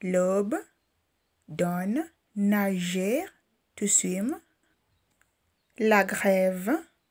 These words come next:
the shore or the beach. And finalement, douleur. Douleur is pain.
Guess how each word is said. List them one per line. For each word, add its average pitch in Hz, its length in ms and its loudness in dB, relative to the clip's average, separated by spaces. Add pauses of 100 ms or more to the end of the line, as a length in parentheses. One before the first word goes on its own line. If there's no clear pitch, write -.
(460)
the 185 220 -4
shore 202 540 -2 (120)
or 190 260 -2
the 175 180 -8
beach. 180 640 -6 (960)
And 214 240 -2
finalement, 277 840 2 (600)
douleur. 214 800 0 (720)
Douleur 208 440 4 (220)
is 196 200 -4
pain. 170 540 -6